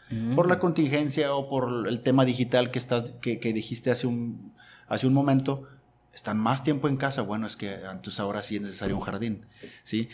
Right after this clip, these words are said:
Speaker 2: Es que entonces ahora necesito que mi cocina tenga más contactos que antes porque ahí hago mi home office o, o, o, o ahí llevo mis clases", ¿sí? O sea, la, las escuelas, la arquitectura tiene que estar pensada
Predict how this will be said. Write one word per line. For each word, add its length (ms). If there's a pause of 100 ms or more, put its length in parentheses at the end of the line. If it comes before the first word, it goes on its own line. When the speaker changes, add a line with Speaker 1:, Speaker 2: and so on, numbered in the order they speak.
(140)
Speaker 2:
Es 140
que 120
entonces 280
ahora 260
necesito 380
que 80
mi 100
cocina 320
tenga 200
más 180
contactos 500
que 100
antes 360
porque 280
ahí 200
hago 180
mi 140
home 260
office 320
o, 80
o, 540
o, 60 (360)
o 180
ahí 340
llevo 260
mis 180
clases", 460 (340)
¿sí? 220
O 40
sea, 140
la, 220
las 260
escuelas, 680
la 80
arquitectura 920
tiene 340
que 80
estar 300
pensada 540